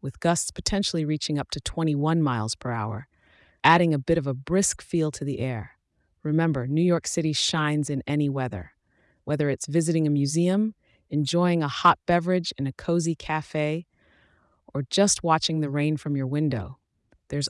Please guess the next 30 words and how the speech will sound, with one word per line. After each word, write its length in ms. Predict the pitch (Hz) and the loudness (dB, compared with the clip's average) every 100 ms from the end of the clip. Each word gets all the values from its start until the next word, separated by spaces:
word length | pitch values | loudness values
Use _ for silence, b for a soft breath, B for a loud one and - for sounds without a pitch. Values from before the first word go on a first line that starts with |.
| - | 2
always 380 | 165 180 170 - | 4 6 4 0
something 400 | 156 151 165 156 | -4 -4 -2 0
magical 640 | 147 151 147 - 117 - - | 0 -2 -4 -8 -10 -12 -12
about 320 | 131 131 - | -6 -6 -4
N 200 | 143 147 | -4 -2
Y 180 | 151 135 | 0 -2
C 380 | 139 - 139 127 | -6 -6 -6 -8
in 200 | - 135 | -6 -4
the 100 | 127 | -4
rain. 380 | 127 123 110 123 - _ _ _ _ _ | -4 -6 -6 -10 -16 _ _ _ _ _
Thank 200 | - 208 | 2 4
you 80 | 208 | 2
for 120 | - | -4
tuning 340 | 180 185 170 160 | -2 0 0 2
in, 300 | 147 95 139 _ - | 0 -2 -10 _ -6
and 140 | 151 | -2
I 40 | 147 | 0
hope 220 | 185 202 | 0 2
this 180 | 185 - | 0 0
forecast 400 | 170 - 147 - | -2 0 -4 -4
helps 220 | 156 - | -6 -6
you 80 | 156 | -6
plan 240 | 156 143 | -4 -4
a 40 | |
splendid 680 | 135 - - 180 190 190 156 | -2 -4 -4 0 2 2 2
day 240 | 165 151 | 2 2
in 160 | 143 135 | 0 -2
our 120 | 135 | -2
magnificent 720 | 135 131 139 160 190 - 170 | -2 -2 -2 -2 -2 -4 -6
city. 400 | - 147 120 120 | -4 -4 -4 -8